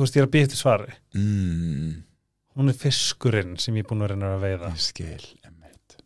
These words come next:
Speaker 1: síðan tvö þúsund og átján.
Speaker 2: Í alvörunni?
Speaker 1: Ég elska hana.
Speaker 2: Ég elska hana líka.
Speaker 1: Hana og Birgit Haukdal. Það er tvær á Bessastaði.
Speaker 2: Amen, halleluja. <laughs>
Speaker 1: En segðu mér satt eitt.
Speaker 2: En
Speaker 1: Af því að
Speaker 2: hvor yrði forseti?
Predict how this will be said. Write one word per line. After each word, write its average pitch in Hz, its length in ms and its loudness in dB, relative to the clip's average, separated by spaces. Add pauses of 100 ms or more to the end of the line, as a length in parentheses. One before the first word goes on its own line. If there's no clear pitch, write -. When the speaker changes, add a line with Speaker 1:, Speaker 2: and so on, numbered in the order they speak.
(100)
Speaker 1:
síðan 98 280 -6
tvö 104 180 -8
þúsund - 140 -14
og 110 100 -16
átján. - 140 -20 (640)
Speaker 2:
Í 104 120 0
alvörunni? 87 520 -6 (320)
Speaker 1:
Ég - 180 -18
elska 98 320 -8
hana. 120 120 -14 (200)
Speaker 2:
Ég - 140 -16
elska - 300 -12
hana 85 100 -14
líka. 87 240 -18 (640)
Speaker 1:
Hana 107 320 -4
og 101 80 -12
Birgit - 260 -14
Haukdal. - 460 -20 (1800)
Það 120 140 4
er 120 60 4
tvær 101 220 -6
á - 40 -12
Bessastaði. - 480 -10 (840)
Speaker 2:
Amen, 78 320 -6 (100)
halleluja. 85 520 -2
<laughs> - 100 -10 (1300)
Speaker 1:
En 160 140 8
segðu 185 300 8
mér 175 80 10
satt 151 100 6
eitt. 104 400 2
Speaker 2:
En 110 100 2
Speaker 1:
Af 131 120 6
því 143 80 8
að - 20 10
Speaker 2:
hvor 143 200 10 (120)
yrði 127 240 4
forseti? - 420 -2